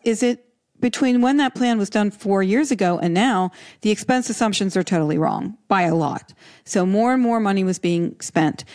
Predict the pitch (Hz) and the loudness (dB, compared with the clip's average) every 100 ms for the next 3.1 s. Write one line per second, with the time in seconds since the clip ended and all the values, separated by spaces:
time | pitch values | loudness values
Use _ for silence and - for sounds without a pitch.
0 | - - - 196 196 185 233 233 202 185 | -20 -10 -2 0 0 2 2 2 0 0
1 | 180 156 151 - _ 190 180 220 202 214 | -2 -2 -4 -10 _ -2 0 2 2 2
2 | 196 175 - 170 165 - - 190 180 - | 0 -2 -2 -4 -4 -4 -2 0 0 -2